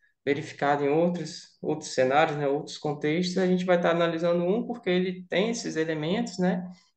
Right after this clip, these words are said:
ele pode gerar reflexões pra outros casos similares. Aí, no caso, A nossa ideia é não trazer ele como um caso único ou diferencial, né? Mas que pode ser, né? Pode representar outros desafios, né?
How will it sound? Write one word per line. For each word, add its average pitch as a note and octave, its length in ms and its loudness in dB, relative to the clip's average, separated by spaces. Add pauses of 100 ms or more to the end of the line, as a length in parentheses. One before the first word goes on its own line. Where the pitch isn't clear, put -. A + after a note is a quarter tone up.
(120)
ele F3+ 320 0
pode E3+ 240 4
gerar F3+ 220 6
reflexões F3+ 720 2
pra F3+ 160 2
outros F3 260 -2
casos F3+ 360 2
similares. F#3+ 580 0
Aí, D#3 180 -6
no F3+ 180 -2
caso, F#3+ 540 0 (760)
A - 20 -2
nossa D3+ 280 0
ideia D#3+ 140 4
é - 20 2
não E3+ 220 2
trazer F#3+ 360 2
ele F3+ 160 2
como F3+ 180 0
um F3+ 60 -4
caso F3+ 280 2
único F#3 360 0
ou F#3 40 -2
diferencial, F#3 720 -2
né? C#3 160 -2
Mas C#3+ 400 -2
que F#3 140 -4
pode F3+ 420 4
ser, F3 360 -2
né? D#3+ 240 -2
Pode D#3+ 240 2
representar D3+ 760 0 (160)
outros D#3+ 320 -4
desafios, D3 760 -2
né? D3+ 240 -2